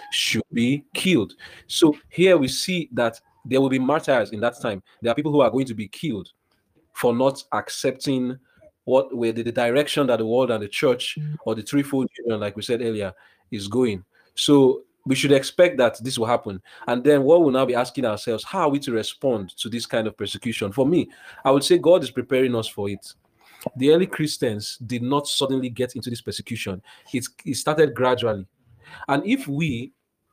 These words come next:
face small persecutions and run away from it, the Bible says, "If you cannot run with the footmen,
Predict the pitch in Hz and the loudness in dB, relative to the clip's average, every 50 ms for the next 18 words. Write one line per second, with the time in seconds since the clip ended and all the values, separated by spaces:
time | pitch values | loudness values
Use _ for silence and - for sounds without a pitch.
0 | _ _ - - - 165 160 165 165 - - - _ - - - - - 175 175 | _ _ -10 -2 2 4 4 4 2 -2 -10 -12 _ -6 -2 -2 0 0 2 4
1 | 180 180 180 180 139 131 - 123 117 - 143 143 135 - 123 101 98 98 - - | 4 4 2 2 0 -4 -4 -4 -6 -2 -2 -2 -2 -2 -4 -4 -4 -4 -4 -4
2 | - - - _ _ - - - 123 117 120 120 113 127 151 160 151 127 117 127 | -4 -6 -10 _ _ -14 -6 -4 -2 0 0 2 2 2 4 4 4 4 4 4
3 | 131 131 - 120 110 113 110 107 - - - - _ _ _ _ _ _ _ _ | 2 2 2 0 0 0 -2 -6 -8 -14 -18 -18 _ _ _ _ _ _ _ _
4 | _ _ _ _ _ _ _ _ _ _ _ - 127 117 107 131 139 147 156 160 | _ _ _ _ _ _ _ _ _ _ _ -4 -2 0 2 4 4 4 4 4
5 | - 156 143 139 131 135 - - - 135 123 127 127 113 131 123 143 160 170 151 | 4 4 4 4 2 0 -4 -6 -6 -4 -4 -2 -2 0 0 2 4 6 6 6
6 | 135 147 147 143 127 120 113 113 - - 135 135 135 131 127 107 95 | 6 4 4 4 2 0 -2 -4 -4 -4 -4 -4 -2 -2 -2 -2 -4